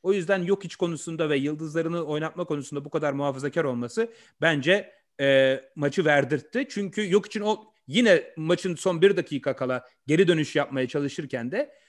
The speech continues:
Jokic'i sürekli kenara aldı savunma pozisyonlarında. S-,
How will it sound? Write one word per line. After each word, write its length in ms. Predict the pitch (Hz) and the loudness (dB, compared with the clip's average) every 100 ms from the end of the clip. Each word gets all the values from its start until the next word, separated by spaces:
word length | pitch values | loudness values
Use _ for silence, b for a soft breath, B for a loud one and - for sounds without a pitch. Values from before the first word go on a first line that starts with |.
| b - | b 0
Jokic'i 520 | 233 254 175 262 330 | 0 0 -2 -2 -2
sürekli 380 | - 262 247 247 | 2 4 4 4
kenara 320 | 262 226 214 | 6 8 8
aldı 320 | 180 135 127 | 6 6 0
savunma 360 | - 147 131 127 | -4 -4 -2 -4
pozisyonlarında. 880 | 117 110 - 110 107 104 107 220 - _ _ _ _ _ | -6 -8 -8 -8 -8 -10 -8 -8 -10 _ _ _ _ _
S-, 280 | - - | -20 -18